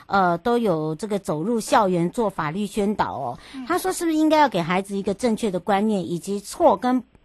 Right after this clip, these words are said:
Speaker 1: 没错这个之间怎么拿捏，以及到底，呃，这个几岁才算成年？他们会有一点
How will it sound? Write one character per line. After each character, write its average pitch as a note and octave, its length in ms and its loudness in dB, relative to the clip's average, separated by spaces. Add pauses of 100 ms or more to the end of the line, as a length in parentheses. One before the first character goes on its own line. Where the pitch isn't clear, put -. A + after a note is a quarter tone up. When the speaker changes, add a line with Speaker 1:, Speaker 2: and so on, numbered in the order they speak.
(100)
Speaker 1:
没 G#3 200 4
错 A#3 380 2 (240)
这 D4 140 -2
个 C4+ 60 -2
之 C4+ 180 -8
间 C4+ 200 2
怎 G3 120 0
么 E3+ 80 2
拿 E3+ 220 0
捏， G3+ 320 0 (240)
以 G3+ 180 -4
及 G#3+ 420 -6 (380)
到 E4+ 180 4
底， G#3+ 400 -2 (120)
呃， F3+ 340 -2
这 C4+ 120 -6
个 A3+ 140 -2
几 F#3+ 280 -4
岁 E4 240 -2
才 A3 200 -4
算 A#3+ 220 0
成 G3 300 0
年？ G3 180 0
他 C#4 160 0
们 C4+ 100 2
会 B3 220 -2
有 F3+ 180 2
一 A#3 60 -2
点 F3+ 260 0